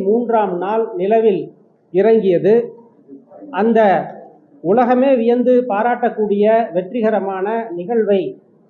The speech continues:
கொண்டாடக்கூடிய வகையிலே இந்திய அரசு தேசிய விண்வெளி நாளை கொண்டாடுவது என்று முடிவெடுத்து அதன் முதல் ஆண்டு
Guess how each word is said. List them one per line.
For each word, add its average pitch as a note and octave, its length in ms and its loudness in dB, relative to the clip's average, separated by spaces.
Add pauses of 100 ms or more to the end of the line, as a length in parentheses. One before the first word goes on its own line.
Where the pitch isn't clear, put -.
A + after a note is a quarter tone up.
(360)
கொண்டாடக்கூடிய A#3 760 2
வகையிலே F3+ 400 0 (300)
இந்திய A#3 340 2
அரசு G#3 300 0 (1300)
தேசிய A#3+ 440 2 (960)
விண்வெளி B3+ 500 2 (100)
நாளை G3+ 300 2 (920)
கொண்டாடுவது A3 600 4
என்று G3+ 180 0
முடிவெடுத்து G3 540 0 (240)
அதன் G3+ 220 2 (360)
முதல் A#3+ 280 4 (1000)
ஆண்டு G#3 380 2